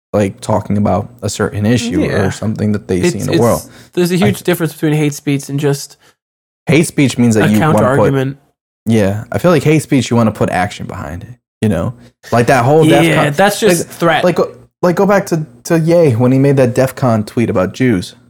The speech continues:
Speaker 1: It's like, yeah, you're kinda putting an intention behind it.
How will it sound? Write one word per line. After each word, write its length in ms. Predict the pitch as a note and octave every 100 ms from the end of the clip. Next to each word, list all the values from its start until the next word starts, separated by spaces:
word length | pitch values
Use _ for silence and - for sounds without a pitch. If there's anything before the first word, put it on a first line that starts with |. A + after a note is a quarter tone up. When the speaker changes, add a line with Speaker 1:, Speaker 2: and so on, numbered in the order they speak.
| _
Speaker 1:
It's 140 | - -
like, 160 | D#3
yeah, 340 | E3+ F#3 D3+ - - - - - _ _ _ _ _ _ -
you're 120 | D3+
kinda 260 | F#3+ F#3 E3+
putting 280 | F3+ F3
an 60 | E3
intention 500 | D#3+ - E3+ - D3
behind 400 | C3 A2+ A2 F#2
it. 160 | D2+